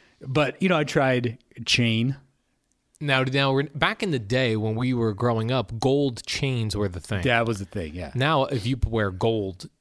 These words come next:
Speaker 2: a, a guy can't wear a gold chain. It
Speaker 1: I don't
Speaker 2: looks
Speaker 1: think so.
Speaker 2: silly.
Speaker 1: Yeah.
Speaker 2: Silver.
Speaker 1: Silver seems to be, or I
Speaker 2: Silver
Speaker 1: thought was
Speaker 2: seems to,
Speaker 1: cool.
Speaker 2: right.
Speaker 1: I
Speaker 2: So
Speaker 1: got one
Speaker 2: you
Speaker 1: of those David Yurman.
Speaker 2: Oh, yeah. See,
Speaker 1: Yeah.
Speaker 2: I would see, that's exactly, I would see that David Yurman. I'm like, "I think I like one of those."
Speaker 1: Yeah, it just,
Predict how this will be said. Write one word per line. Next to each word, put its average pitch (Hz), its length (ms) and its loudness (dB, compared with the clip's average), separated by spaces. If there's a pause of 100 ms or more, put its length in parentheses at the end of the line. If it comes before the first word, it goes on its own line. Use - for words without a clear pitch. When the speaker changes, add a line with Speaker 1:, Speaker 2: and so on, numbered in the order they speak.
(260)
Speaker 2:
a, 120 200 -4
a 120 80 -2
guy 123 200 0
can't 95 220 -8
wear 90 140 -6
a 87 40 -6
gold 90 240 -4
chain. 101 240 -6
It 113 40 -4
Speaker 1:
I 113 80 -2
don't 113 80 0
Speaker 2:
looks 98 120 -4
Speaker 1:
think 107 160 2
so. 175 140 2
Speaker 2:
silly. 85 240 -6
Speaker 1:
Yeah. 95 240 0
Speaker 2:
Silver. 110 580 0 (220)
Speaker 1:
Silver 139 600 2
seems 117 340 0
to 113 80 -4
be, 110 200 -2 (140)
or 117 120 4
I 110 60 6
Speaker 2:
Silver 113 160 2
Speaker 1:
thought 131 120 4
was 165 80 0
Speaker 2:
seems 139 160 2
to, 95 60 -6
Speaker 1:
cool. 127 260 2
Speaker 2:
right. 110 280 2
Speaker 1:
I 147 80 0
Speaker 2:
So 151 100 4
Speaker 1:
got - 60 2
one 156 120 4
Speaker 2:
you 156 60 2
Speaker 1:
of 156 40 4
those 143 100 -2
David 139 320 2
Yurman. 127 560 2
Speaker 2:
Oh, 180 160 4
yeah. 156 320 4
See, - 160 0
Speaker 1:
Yeah. 156 160 4
Speaker 2:
I 180 40 2
would 175 100 2
see, 220 340 -2
that's 165 200 0
exactly, 165 420 0
I 143 40 2
would 175 140 2
see 175 120 0
that 156 200 0
David 139 280 -2
Yurman. 127 280 0
I'm 135 80 -2
like, 110 140 -4 (260)
"I - 80 -6
think 139 220 -6
I 139 160 -2
like 95 380 -4
one 107 240 -6
of 92 60 -4
those." 92 380 -6
Speaker 1:
Yeah, 160 220 0
it 233 160 0
just, 285 200 0